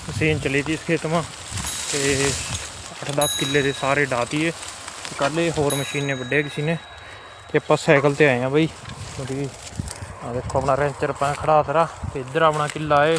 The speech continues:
ਗਿਆਰਾਂ ਇੱਕੀ ਵਾਲਾ ਇਹ ਵੀ ਪੱਕਿਆ ਖੜਿਆ, ਇੱਕ ਦੋ ਦਿਨ ਤੱਕ ਬਣੇ ਸਾਰੀ ਵਢਾ ਦੇਣੀ ਆ। ਤੇ ਆਹ ਦੇਖੋ ਬਈ ਜਿਹੜੀ ਮਸ਼ੀਨ ਵੱਢੇ ਗਈ ਆ, ਦਸ ਕਿੱਲਿਆਂ ਦੇ ਕਰੀਬ ਵੱਢੇ ਗਈ ਆ। ਤੇ ਬੱਲਾਂ ਦੇਖੋ ਬਈ ਇਹਨੇ ਬਹੁਤ ਛੱਡ ਰਹੀਆਂ, ਦੇਖੋ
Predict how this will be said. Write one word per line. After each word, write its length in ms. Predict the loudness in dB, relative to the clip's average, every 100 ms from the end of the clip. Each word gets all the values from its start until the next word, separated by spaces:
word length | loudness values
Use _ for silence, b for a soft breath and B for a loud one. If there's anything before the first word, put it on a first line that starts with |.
| 0
ਗਿਆਰਾਂ 240 | 0 0 0
ਇੱਕੀ 220 | -2 0
ਵਾਲਾ 160 | 2
ਇਹ 60 | 2
ਵੀ 60 | 0
ਪੱਕਿਆ 300 | -2 -2 0
ਖੜਿਆ, 260 | 2 0 -2 B B B B -18 -18 -16 -14
ਇੱਕ 140 | -8 0
ਦੋ 140 | 0
ਦਿਨ 160 | 0 -4
ਤੱਕ 220 | -6 -4
ਬਣੇ 300 | -4 -2 -4 0
ਸਾਰੀ 180 | 0 0
ਵਢਾ 280 | 0 2 2
ਦੇਣੀ 240 | 0 -2
ਆ। 60 | -4 -6 -16 -16 -6
ਤੇ 240 | -2 -2 -4 -12 -16 -14 -16 -16 -16 -16 -16 -14 -12 -10 -10 -10 -12 -12 -12 -10 -10 -10 -12 -12 -14 -12 -10 -10 -10 -10 -2
ਆਹ 140 | 2
ਦੇਖੋ 260 | 2 0 -2
ਬਈ 140 | -2
ਜਿਹੜੀ 320 | 0 0 0 -4 -8 -12 -10 -10
ਮਸ਼ੀਨ 380 | -4 -2 -2 -2
ਵੱਢੇ 320 | 2 4 4
ਗਈ 180 | 4 2
ਆ, 80 | 0 -8 -14 -14 -12 -12 -10 0
ਦਸ 200 | 2 2 -2
ਕਿੱਲਿਆਂ 240 | 2 2
ਦੇ 80 | 2
ਕਰੀਬ 260 | -2 0 0
ਵੱਢੇ 320 | 0 2 0
ਗਈ 180 | 0 -2
ਆ। 80 | 0
ਤੇ 120 | 0
ਬੱਲਾਂ 400 | 2 4 4 4
ਦੇਖੋ 220 | 2 -2
ਬਈ 100 | -2
ਇਹਨੇ 140 | 0 0
ਬਹੁਤ 240 | 2 2 0
ਛੱਡ 200 | 0 2
ਰਹੀਆਂ, 320 | 2 2 2
ਦੇਖੋ 320 | 0 -2